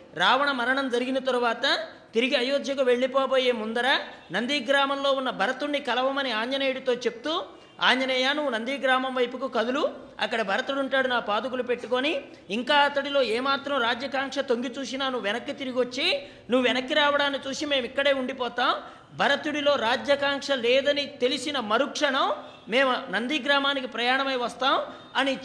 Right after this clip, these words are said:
చెప్పాడు రామచంద్రమూర్తి. ఆంజనేయ స్వామివారు ప్రయాణమై వెళ్ళిపోబోతున్నాడు. వెళ్ళిపోబోతుంటే ఆ సమయంలో మధ్యలో ఇంకో మాట చెప్తాడు రాముడు.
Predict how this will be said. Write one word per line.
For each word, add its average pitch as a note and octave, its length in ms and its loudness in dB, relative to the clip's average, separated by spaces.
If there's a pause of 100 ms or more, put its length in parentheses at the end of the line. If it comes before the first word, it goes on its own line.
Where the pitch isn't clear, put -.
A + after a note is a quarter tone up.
చెప్పాడు B3 340 2
రామచంద్రమూర్తి. A3 840 0 (840)
ఆంజనేయ B3+ 360 4
స్వామివారు B3 380 0
ప్రయాణమై B3 480 0
వెళ్ళిపోబోతున్నాడు. G#3+ 960 0 (960)
వెళ్ళిపోబోతుంటే G#3+ 1160 2 (420)
ఆ G3 160 8
సమయంలో C4 480 0
మధ్యలో C4 420 2
ఇంకో B3 240 0
మాట G#3+ 300 0
చెప్తాడు G#3 300 -2
రాముడు. F#3 340 0